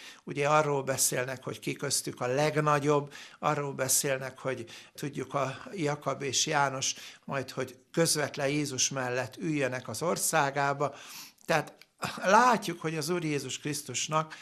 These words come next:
az apostolok bizony egy elég rossz osztályt fogott ki,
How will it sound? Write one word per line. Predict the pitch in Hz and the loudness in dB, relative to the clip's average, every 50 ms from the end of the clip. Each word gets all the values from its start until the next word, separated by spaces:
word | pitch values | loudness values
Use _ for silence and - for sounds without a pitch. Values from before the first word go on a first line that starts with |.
| - - - - _ | -18 -20 -20 -16 _
az | - 135 | -4 0
apostolok | 160 175 170 175 - 160 - - - 156 139 135 135 120 | 0 0 0 0 -2 0 0 0 0 0 -2 -2 -2 -4
bizony | 135 160 135 151 156 151 | -6 -4 -4 -2 -2 -2
egy | 147 147 | 0 2
elég | 175 214 240 202 175 165 147 | 4 4 6 4 4 4 4
rossz | 175 196 214 185 - - - | 4 4 4 4 2 0 0
osztályt | 156 135 - - - 143 127 113 131 120 - | 0 -2 -2 -4 -2 -2 -2 -2 -2 -6 -6
fogott | - - 151 135 143 135 127 - - | -6 -6 -6 -2 -2 -4 -4 -4 -8
ki, | - 160 165 160 | -4 -4 -4 -4